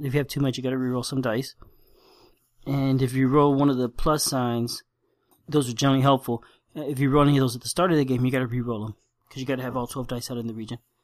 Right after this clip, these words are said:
And all the players are gonna start in region one, which is North America, and then the game begins with the first charac-, first player.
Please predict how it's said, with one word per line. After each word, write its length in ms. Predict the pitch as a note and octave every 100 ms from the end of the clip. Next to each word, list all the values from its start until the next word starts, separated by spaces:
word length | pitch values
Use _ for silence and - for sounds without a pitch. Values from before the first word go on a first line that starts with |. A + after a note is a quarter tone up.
| _ _ _ _ _ -
And 200 | D3+ D#3
all 160 | E3+ D#3+
the 100 | D#3
players 240 | D#3+ D#3+
are 60 | C#3+
gonna 80 |
start 240 | C3+ D#3+ C#3+
in 80 | C#3
region 380 | C#3+ C3+ C3
one, 200 | C#3+ D#3+
which 160 | F3 B2
is 100 | B2+
North 200 | C3 A#2+
America, 580 | C3+ D#3 G3 G#3 A#3 G#3 _ _ _ _ _ -
and 300 | D#3+ D#3 D3
then 600 | E3 D#3+ D#3+ D#3+ D#3 C#3+
the 100 | C#3+
game 180 | D3+
begins 400 | D3 C#3+ D#3 D3
with 80 | C#3+
the 80 | C3
first 300 | - C#3+ C#3
charac-, 260 | B3 B3+ - _
first 260 | - D3+ -
player. 280 | A#3 E3